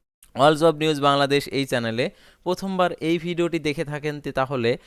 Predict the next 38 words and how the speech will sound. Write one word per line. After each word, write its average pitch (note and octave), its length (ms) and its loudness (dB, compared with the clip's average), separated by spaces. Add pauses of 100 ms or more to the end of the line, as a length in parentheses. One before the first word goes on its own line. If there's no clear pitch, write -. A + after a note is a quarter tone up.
(200)
আমাদের E3 360 0
এই F#3 100 4
চ্যানেলটিকে D#3 560 -2
সাবস্ক্রাইব C#3 580 -2
করে C#3 180 0
রাখবেন, C3+ 320 0
নোটিফিকেশন B2 680 -6
বেল A#2+ 140 -2
বাটন A#2 260 -4
অল A#2 120 -4
প্রেস A#2 240 -10
করে A#2+ 180 -2
রাখবেন, A2+ 340 -2 (300)
এই F3+ 160 2
ভিডিওটিতে E3+ 500 -2
একটি D3+ 160 -4
লাইক B2 300 4
করে A2 200 0
দেবেন। G2+ 300 -4 (260)
আর C#3 100 2
যারা F3 220 4
ইতিমধ্যে F#3 480 0
আমাদের E3 420 2
এই E3+ 100 4
চ্যানেলটিকে D3+ 580 0
সাবস্ক্রাইব C#3 560 -2
করে C#3 160 0
পাশে B2 300 0
রয়েছেন, C3 340 -2
তাদেরকে B2 360 -2
অসংখ্য B2 360 -4
ধন্যবাদ B2+ 500 -4
আমাদের A#2+ 320 -2
এই A#2+ 60 0
চ্যানেলের A#2 420 -6
সঙ্গে A#2 300 -6
থাকার B2+ 300 -4
জন্য। C#3+ 280 -6